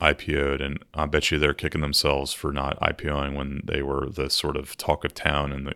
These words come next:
in the covid era. I remember my family, for example, we used Instacart and, like,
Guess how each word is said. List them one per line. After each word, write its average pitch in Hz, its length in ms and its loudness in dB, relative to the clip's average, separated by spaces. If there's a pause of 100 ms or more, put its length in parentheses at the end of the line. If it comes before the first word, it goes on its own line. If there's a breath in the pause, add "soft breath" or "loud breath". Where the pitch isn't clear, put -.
in 76 120 -2
the 69 80 -2
covid 71 500 2 (100)
era. 80 400 8 (480 soft breath)
I 82 100 10
remember 82 280 8
my 76 220 6
family, 73 360 2
for 71 280 0
example, 71 480 0
we 78 280 2 (140)
used 73 340 -4
Instacart 76 720 2
and, 78 400 2
like, 69 300 0